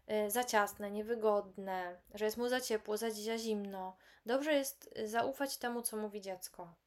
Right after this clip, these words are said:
tak? Przyjmować, e, to, co ono mówi, się tym, e, i, i na to zareagować, tak? Przyjąć to.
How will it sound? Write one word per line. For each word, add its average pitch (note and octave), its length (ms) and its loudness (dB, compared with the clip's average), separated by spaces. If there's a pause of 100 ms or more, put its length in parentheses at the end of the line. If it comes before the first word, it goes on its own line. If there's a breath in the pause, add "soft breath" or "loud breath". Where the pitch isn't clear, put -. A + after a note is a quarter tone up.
(300)
tak? D4 200 -12
Przyjmować, A3+ 880 -2 (520 loud breath)
e, G3+ 480 -2
to, - 160 -4
co - 160 -2
ono G#3 180 -2
mówi, E4 260 0
się C#4 140 -4
tym, A#3+ 300 -4
e, G#3 960 -6 (400)
i, A#3+ 220 -6
i C#4 40 -2
na C#4+ 120 2
to D#4 120 -2
zareagować, C#4 720 2
tak? E4+ 300 -2
Przyjąć G#3 460 -2
to. F#3 280 -12